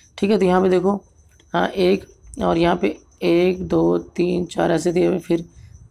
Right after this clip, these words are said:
एक, दो, तीन, चार, पाँच, एक, दो, तीन, चार, पाँच। अब देखो छायांकित कितने हो गया, यहाँ पे देखो इन्होंने इस, इस पूरे, पूरे बीच वाले को छायांकित कर दिया है, ये छायांकित है, ठीक है, जिसको मैं रेड कर रहा हूँ बेटा, ठ-, रेड कर रहा हूँ वो छायांकित है।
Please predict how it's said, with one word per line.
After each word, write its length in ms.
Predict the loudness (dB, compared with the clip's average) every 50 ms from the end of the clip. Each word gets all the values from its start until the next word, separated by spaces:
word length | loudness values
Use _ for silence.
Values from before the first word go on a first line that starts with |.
| -4 0
एक, 360 | 2 2 2 2 0 -2 -2
दो, 300 | 0 2 2 4 2 2
तीन, 420 | 0 0 0 0 0 2 0 -2 -2
चार, 360 | -2 -2 0 0 0 0 -2
पाँच, 380 | -2 -4 -4 -4 -4 -4 -8 -12 _ _ _ _ _ _ -2
एक, 300 | 0 2 2 2 0 -2 0
दो, 280 | 0 2 4 2 2
तीन, 420 | 0 0 -2 -2 0 0 0 -2 -4
चार, 360 | -4 -2 0 0 0 0 -2 -4 -4
पाँच। 260 | -4 -4 -4 -4 -8 -14 -20 -20 -20 -20 _ _
अब 60 | -2 0
देखो 140 | 2 2
छायांकित 420 | 2 2 2 2 2 2 0 0 -2
कितने 240 | -2 -2 0 2 2
हो 140 | 2 2
गया, 140 | 2 2 2
यहाँ 220 | 4 4 2 2 2
पे 100 | 2 2
देखो 220 | 2 2 2 2
इन्होंने 260 | 2 2 2 2 2
इस, 140 | 0 -2 -4
इस 160 | -6 -8 -8 -6
पूरे, 300 | -2 0 2 2 2 0 0 -2 -2
पूरे 180 | 0 0 2
बीच 240 | 2 2 0 2 2
वाले 220 | 2 2 2 2 2
को 100 | 0 0
छायांकित 360 | 0 0 0 0 0 -2 -2
कर 180 | -2 -2 -2
दिया 180 | 0 0 -2 -2
है, 80 | -4 -6 _ _ _ _ -20 -20 -20 -20 _ _ _ _ -8
ये 40 | -4
छायांकित 460 | -2 0 0 0 2 0 0 0 -2
है, 100 | -4 -4
ठीक 180 | -4 -2 0
है, 100 | 0 2
जिसको 240 | 2 2 0 2 2
मैं 120 | 2 2 2
रेड 220 | 2 2 2 2
कर 140 | 0 0 2
रहा 120 | 2 2
हूँ 100 | 2 2
बेटा, 100 | 0 0
ठ-, 360 | 0 0 -2 -4 -4 -4 -4
रेड 280 | -2 0 0 0 -2 -2
कर 140 | -4 -2 -2
रहा 80 | -2
हूँ 80 | -2 -4
वो 40 | -4
छायांकित 420 | -4 -4 -4 -4 -4 -6 -6 -6
है। 100 | -8 -10